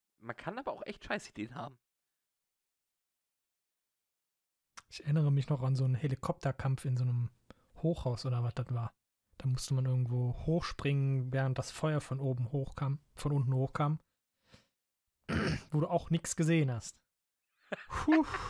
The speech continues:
Speaker 1: Ah, sehr schön. Okay.
Speaker 2: Aber da weiß ich auch nicht mehr, welcher Teil das war.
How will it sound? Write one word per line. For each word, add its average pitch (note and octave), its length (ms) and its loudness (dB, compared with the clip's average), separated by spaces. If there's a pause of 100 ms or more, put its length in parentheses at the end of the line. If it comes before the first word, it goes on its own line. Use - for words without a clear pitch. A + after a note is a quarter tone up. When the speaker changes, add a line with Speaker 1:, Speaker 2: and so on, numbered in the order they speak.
(880)
Speaker 1:
Ah, A#3+ 680 0
sehr A#3+ 200 0
schön. F3+ 440 -4
Okay. A3 400 -2 (2250)
Speaker 2:
Aber B2+ 140 -2
da B2+ 60 0
weiß C#3 160 2
ich C3 100 -4
auch B2+ 60 0
nicht C3 140 2
mehr, B2+ 140 2
welcher B2+ 240 -2
Teil B2+ 220 0
das A#2 180 -2
war. A2+ 220 -2